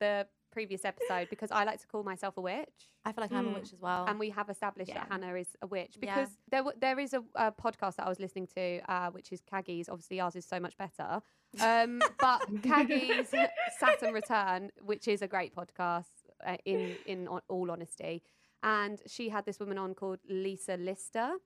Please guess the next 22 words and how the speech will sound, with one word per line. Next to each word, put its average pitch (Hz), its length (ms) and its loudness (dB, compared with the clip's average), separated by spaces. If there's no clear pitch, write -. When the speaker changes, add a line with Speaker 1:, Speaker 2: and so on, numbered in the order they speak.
Speaker 1:
if 220 200 -2
that 208 160 2
is 196 80 -4
an 202 100 -2
Speaker 3:
Oh, 247 140 4
yeah, 220 240 4
Speaker 1:
iconic 190 140 2
Speaker 3:
love 226 120 4
Speaker 1:
name 185 160 2
Speaker 3:
Lisa 185 180 -4
Speaker 1:
for 180 40 -4
you. 180 100 -2
Speaker 3:
Lister. 175 300 -2
Speaker 1:
Yeah. 202 240 4
And 240 140 2
she 269 160 0
was 254 100 -4
talking 247 240 -2
about - 140 2
the 202 80 -6
term 196 380 -2
of 202 160 2